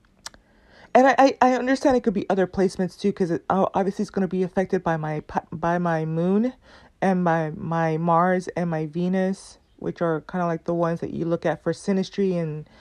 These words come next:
um, and, um, intimacy and rel-, and, and, and that type of thing. But so, so maybe don't restrict it just all to Scorpios, 'cause some of y'all probably like, "Girl, it was like B D S M up in there." I, so I had to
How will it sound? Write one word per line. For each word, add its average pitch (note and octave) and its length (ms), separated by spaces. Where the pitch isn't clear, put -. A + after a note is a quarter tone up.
um, D#3 640
and, D#3+ 720
um, D#3+ 360
intimacy G#3+ 720
and E3+ 160
rel-, D#3+ 220
and, D#3+ 540
and, D#3+ 420
and E3 200
that D#3+ 120
type - 180
of E3 80
thing. E3 420
But A3 360
so, G#3+ 260
so G#3 220
maybe G#3+ 300
don't G3+ 320
restrict F#3+ 340
it F#3+ 140
just F3 260
all F3+ 200
to - 160
Scorpios, F3 580
'cause G3+ 160
some G3 100
of G#3 60
y'all F3+ 240
probably E3+ 340
like, C#3+ 280
"Girl, G3+ 460
it A3 120
was F#3+ 220
like D3+ 240
B A3 120
D A#3+ 160
S G#3 180
M A#3 140
up G3+ 160
in F#3 100
there." D#3 400
I, - 220
so G3 300
I F#3 140
had G#3 120
to D#3 220